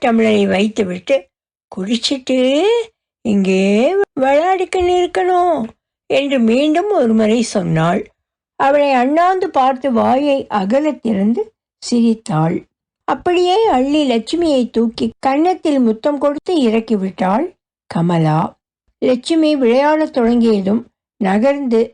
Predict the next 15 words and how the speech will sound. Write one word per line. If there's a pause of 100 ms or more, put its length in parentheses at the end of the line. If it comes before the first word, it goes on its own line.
(160)
தறி
கொட்டகையினுள்
வந்தாள். (580)
மணி
மூன்றரையை
நெருங்கிக்
கொண்டிருந்தது. (500)
அவர்
வர (180)
நேரம்தான். (400)
இப்போது
தறியில்
புகுந்தாள். (200)
ஐந்தரை
வரை